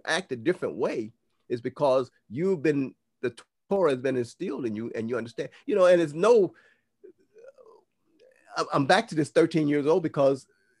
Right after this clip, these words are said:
in our community, we, Maisha and I, Elisa and I used to talk about this. We didn't have, and, and friends and family, and we didn't have customs that we did, you know,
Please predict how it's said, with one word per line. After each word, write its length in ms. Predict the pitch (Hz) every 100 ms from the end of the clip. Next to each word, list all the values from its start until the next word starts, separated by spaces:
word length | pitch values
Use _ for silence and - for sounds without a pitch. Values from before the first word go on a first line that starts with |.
| _ -
in 100 | 143
our 160 | 170
community, 720 | 185 143 180 196 147 135 135 - _ _
we, 520 | 104 123 180 185 - _ _ _ _ _ _ _ _ - -
Maisha 420 | 143 143 175 -
and 80 | 127
I, 140 | 123 120
Elisa 360 | 127 180 151
and 100 | 120
I 100 | 113
used 160 | 120 117
to 60 |
talk 260 | 113 151 170
about 280 | 110 98 98
this. 140 | 101
We 160 | 123 170
didn't 160 | 139
have, 340 | 131 143 135 110
and, 260 | 135 127 -
and 280 | 156 147 - -
friends 420 | - 151 147 151
and 140 | 139
family, 380 | 123 139 139 156
and 120 | 135 127 _ _ _ -
we 160 | 147
didn't 180 | 185 175
have 260 | 160 147 -
customs 460 | - 233 - 139
that 140 | 127 113
we 120 | 123
did, 340 | 110 110 104 -
you 140 | - 131
know, 280 | 107 117